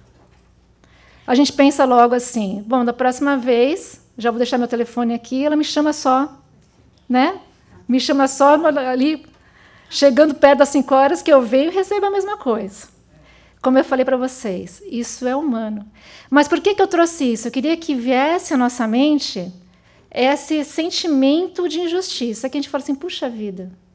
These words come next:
não é, é justo? Aquele da vinha trabalhou sol a sol."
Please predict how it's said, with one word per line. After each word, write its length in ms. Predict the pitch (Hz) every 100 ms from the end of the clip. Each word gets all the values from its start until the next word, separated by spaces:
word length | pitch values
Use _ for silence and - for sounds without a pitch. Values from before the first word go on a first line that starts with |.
| _ _ _ _ _
não 280 | 269 320 330
é, 560 | 349 294 285 269 277
é 60 | 294
justo? 600 | 262 311 233 - 180 180 - _ _ -
Aquele 420 | 240 - 320 339
da 160 | 320
vinha 340 | 269 226 269 247
trabalhou 420 | 262 247 254 262
sol 600 | 254 - - 254 294 320
a 140 | 294 320
sol." 600 | - - 233 220 190 180